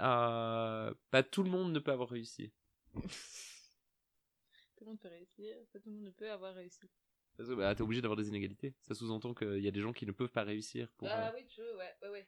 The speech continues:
Speaker 1: je sais pas, je sais pas comment on le dit, c'est Yann Denskin dans des vidéos de Innuendo Studio.
Speaker 2: Mhm.
Speaker 1: Il fait des super vidéos sur les questions de, euh,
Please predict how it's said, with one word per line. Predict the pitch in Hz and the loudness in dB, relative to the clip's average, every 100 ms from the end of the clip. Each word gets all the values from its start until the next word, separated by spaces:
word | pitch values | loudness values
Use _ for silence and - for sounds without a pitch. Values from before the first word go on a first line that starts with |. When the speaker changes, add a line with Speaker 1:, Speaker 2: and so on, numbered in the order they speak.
| - | -18
Speaker 1:
je | - | -2
sais | |
pas, | 135 | 0
je | |
sais | 135 | 2
pas | 165 | 4
comment | 160 | 4
on | |
le | 143 | 2
dit, | 139 | 0
c'est | - 123 113 | 2 4 4
Yann | 110 117 131 | 4 4 4
Denskin | 135 147 - 131 120 | 2 0 -4 -4 -2
dans | 107 104 104 104 | -2 -2 -4 -6
des | 104 | -6
vidéos | 107 117 120 | -4 -2 0
de | 107 | 2
Innuendo | 104 110 113 113 | 0 0 -2 -4
Studio. | 113 - 117 120 _ _ | -8 -8 -4 -4 _ _
Speaker 2:
Mhm. | 185 190 - _ _ _ _ _ - | -20 -20 -20 _ _ _ _ _ -8
Speaker 1:
Il | 104 | -6
fait | 104 | -2
des | 101 | -4
super | - - 113 117 | -4 -6 -2 0
vidéos | 117 110 | 0 -2
sur | 110 104 | -4 -8
les | 92 | -8
questions | - - 110 | -10 -8 -6
de, | 101 | -2
euh, | 95 95 95 | 0 0 -2